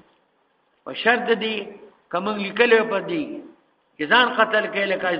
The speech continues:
بني اسرائیل ته ویلو، یهود د خپل کورونو نه، ما فعل قلیل منهم، نه به وکړي دا کار مګر لږ د دوی نه. فعل-، فعلوا ما يوعظون به، کدیو کدی ته په وعظ کول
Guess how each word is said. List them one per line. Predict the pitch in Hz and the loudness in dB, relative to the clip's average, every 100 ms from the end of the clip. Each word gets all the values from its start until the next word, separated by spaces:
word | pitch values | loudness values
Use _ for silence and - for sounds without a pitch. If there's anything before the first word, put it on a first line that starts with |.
| 175 | -2
بني | 180 | -4
اسرائیل | 175 190 185 | -4 -4 0
ته | 180 165 | 0 2
ویلو، | 160 147 131 - - - _ _ - | 0 -4 -6 -6 -8 -12 _ _ -4
یهود | 165 208 233 | 0 2 2
د | 226 208 - | 2 2 0
خپل | 202 202 | -4 -4
کورونو | 190 196 240 226 196 | -6 -2 2 4 6
نه، | 165 127 - - - _ _ _ _ 151 | 4 2 -6 -14 -20 _ _ _ _ -2
ما | 180 175 | 0 2
فعل | 190 185 165 - | 0 2 2 2
قلیل | 160 160 151 | -2 0 -2
منهم، | 139 131 127 120 - - _ _ _ _ 170 | -4 -8 -10 -14 -18 -20 _ _ _ _ -2
نه | 254 | 2
به | 269 247 | 6 6
وکړي | - 220 208 196 | 6 0 2 0
دا | 175 | 0
کار | 214 214 | 0 0
مګر | 190 175 180 | 0 -2 -2
لږ | 196 156 | -2 -2
د | 151 | -4
دوی | 135 | -4
نه. | 127 139 - - - _ _ _ - | -8 -12 -14 -18 -20 _ _ _ -6
فعل-، | 113 117 117 107 127 - | -4 -4 -6 -8 -8 -6
فعلوا | 127 127 156 202 | -4 0 0 0
ما | 190 180 | 0 -2
يوعظون | 170 139 143 214 220 | -2 -4 -4 -4 -2
به، | 175 156 151 - - - _ _ _ _ | 0 0 0 -4 -10 -18 _ _ _ _
کدیو | 202 208 247 247 | -4 -2 -2 2
کدی | 226 226 | 2 2
ته | 226 202 | -4 -4
په | 190 220 | -2 4
وعظ | 226 - 214 | 4 4 2
کول | 214 | 2